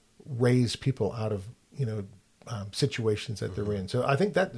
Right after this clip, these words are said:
Speaker 1: what, what would you say to a young guy just
Speaker 2: Mm-hmm.
Speaker 1: in terms of things that he might not be thinking about as he considers the idea of the political realm?
Speaker 2: Right. Well, I'm, and I'm in agreement with you.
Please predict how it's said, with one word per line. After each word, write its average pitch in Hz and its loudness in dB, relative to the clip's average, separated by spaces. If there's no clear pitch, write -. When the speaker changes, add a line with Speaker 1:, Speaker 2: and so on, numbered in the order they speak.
Speaker 1:
what, 151 0
what 147 2
would 180 0
you 160 0
say 127 2
to - 0
a 107 4
young 107 0
guy 107 0
just 95 -6
Speaker 2:
Mm-hmm. 147 -6
Speaker 1:
in 117 2
terms 127 2
of 98 -2
things 143 4
that 110 0
he 120 0
might 113 -2
not 104 -4
be 104 -6
thinking 107 -4
about 95 -4
as 104 -6
he 101 -6
considers 131 4
the 113 0
idea 107 0
of 95 -6
the 101 -4
political 101 -4
realm? 87 -6
Speaker 2:
Right. 104 2
Well, 101 0
I'm, 110 4
and 101 0
I'm 104 2
in 98 0
agreement 98 2
with 90 -4
you. 82 -6